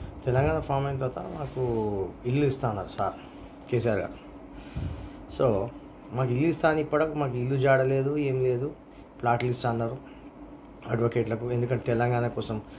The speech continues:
అడ్వకేట్లు కూడా బాగా శ్రమించారు అని. ఉం? So, ఆ, as a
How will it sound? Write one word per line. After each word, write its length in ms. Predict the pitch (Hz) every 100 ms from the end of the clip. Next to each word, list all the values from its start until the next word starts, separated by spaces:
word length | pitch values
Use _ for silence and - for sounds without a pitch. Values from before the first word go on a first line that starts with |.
| - -
అడ్వకేట్లు 480 | 107 107 113 120 107
కూడా 140 | 113 104
బాగా 280 | 98 113
శ్రమించారు 560 | 110 110 110 107 117 110
అని. 200 | 113 127 - - - -
ఉం? 200 | 143 151 165 - - - - - - - - -
So, 200 | 131 113 92 - - - - -
ఆ, 1080 | 117 113 110 107 104 104 101 98 90 101 110
as 160 | 107
a 160 | 107